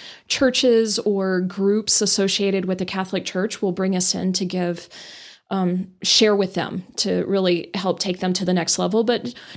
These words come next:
not only, uh, Catholics, but some Protestants as well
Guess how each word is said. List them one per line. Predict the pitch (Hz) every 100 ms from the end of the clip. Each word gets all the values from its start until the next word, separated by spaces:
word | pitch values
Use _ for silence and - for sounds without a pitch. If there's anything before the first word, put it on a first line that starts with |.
| -
not | 294
only, | 349 339 254 190 -
uh, | 185 185 185 -
Catholics, | - 220 - 190 -
but | 190 180
some | - 185
Protestants | 180 180 185 - 180 180
as | 175 -
well | 180 -